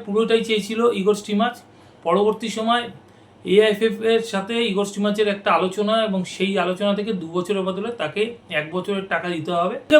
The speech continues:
মোহামেডান স্পোর্টিং কিন্তু খুব আশা করে ঘানাইয়ান এই ডিফেন্ডারকে নিয়ে এসেছিল, তোমরা জানো, মোহাম্মদ আব্দুল কাদেরি। আর এই ফুটবলারটির কিন্তু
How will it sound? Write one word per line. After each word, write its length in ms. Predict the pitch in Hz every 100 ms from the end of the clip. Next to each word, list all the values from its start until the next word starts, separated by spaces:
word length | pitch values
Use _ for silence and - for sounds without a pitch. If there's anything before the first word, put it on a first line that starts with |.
| 240
মোহামেডান 320 | 240 254 269
স্পোর্টিং 240 | - 269 262 254
কিন্তু 140 | 262 -
খুব 100 | 240 208 - -
আশা 160 | 214 220
করে 160 | 240 247 254 254 - - - - -
ঘানাইয়ান 480 | 143 156 208 226 233
এই 120 | 220
ডিফেন্ডারকে 500 | 185 208 214 226 226 226
নিয়ে 180 | 208 220
এসেছিল, 340 | 202 214 233 247 302 - - - - -
তোমরা 180 | 190 214
জানো, 160 | 208 220
মোহাম্মদ 420 | 233 180 196 220 208
আব্দুল 280 | 202 180 214
কাদেরি। 340 | 170 185 220 285 - - - - -
আর 160 | 156 175 196
এই 80 | 202
ফুটবলারটির 600 | 190 185 233 226 226 226 202
কিন্তু 200 | 226